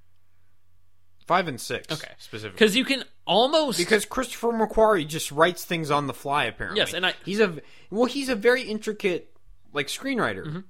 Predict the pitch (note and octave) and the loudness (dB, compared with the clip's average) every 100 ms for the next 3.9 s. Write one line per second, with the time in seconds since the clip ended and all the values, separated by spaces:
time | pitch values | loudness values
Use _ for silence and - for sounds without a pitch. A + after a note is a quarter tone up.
0 | - B2 G3 D#3+ E3 E3 F3 F3 - D3 | -12 -4 -2 0 0 2 0 -2 -4 -6
1 | C3+ C#3 D3 D#3+ D#3 C3 - F#3 - A#2 | -6 -6 -4 -2 0 -2 0 -2 0 -4
2 | E2+ - A#2 A#2+ D3 D3+ C#3+ - B2 E3+ | -4 -6 -2 2 2 4 0 -2 -6 -4
3 | D#3 G#2+ F#2+ F#2 - - B3+ - | -2 -2 -4 -6 -8 -8 -8 -10